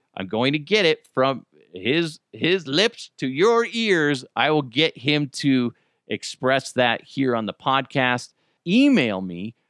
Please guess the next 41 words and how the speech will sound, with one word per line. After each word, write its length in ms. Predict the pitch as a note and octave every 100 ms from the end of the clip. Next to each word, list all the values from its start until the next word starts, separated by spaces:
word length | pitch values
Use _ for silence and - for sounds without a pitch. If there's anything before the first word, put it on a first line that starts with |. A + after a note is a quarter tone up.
| _ -
with 260 | C#3 G3
your 200 | E3+ G#3+
stories, 580 | - C#3 G#2+ E2+ F#2+ A2
duhuff 460 | - A2+ D#3 G3+ F#3+
uncensored 680 | F#3+ F3+ - A2+ - A#2+ A#2+
at 260 | B2+ C#3
gmail 560 | B2 A#2 C3 C3 C3 C3
dot 280 | C3+ C3 -
com, 380 | E3 F3 G#2+
whether 240 | G2 G#2 A2
it's 160 | -
your 100 | F#2+
favorite 400 | - G#2 F#2+ D2+
moments, 600 | F#2+ D3+ E3+ F3 F3 - - _ _
topics 920 | - D3 D#3+ E3 D#3+ - - - - _
from 160 | - C#3
the 60 | B2+
pod, 480 | C3 C#3 C#3+ C#3 - _ _ -
maybe 220 | G2 G2+
you 100 | G#2+
have 100 | F#2
a 60 | F2
story 760 | - - D#3 A3+ E3 E2 D#2 _ G2+
you've 220 | G2 F#2
always 280 | G2+ G2+ F#2
wanted 300 | F#2+ F2 D#2
to 60 |
share. 360 | D#2+ - D2+ B1
Doesn't 260 | F#2 E3 G#3
matter 220 | F3 A2
what 180 | F2+ D#2
it 160 | C#2+
is. 240 | B1+ C3 - _ _ _ _ _ -
Maybe 180 | E2 G2
you 80 |
just 140 | A2+ D3
wanna 160 | E3
share 260 | D3+ F#3 A3
it 100 | -
with 140 | D#2
me. 120 | -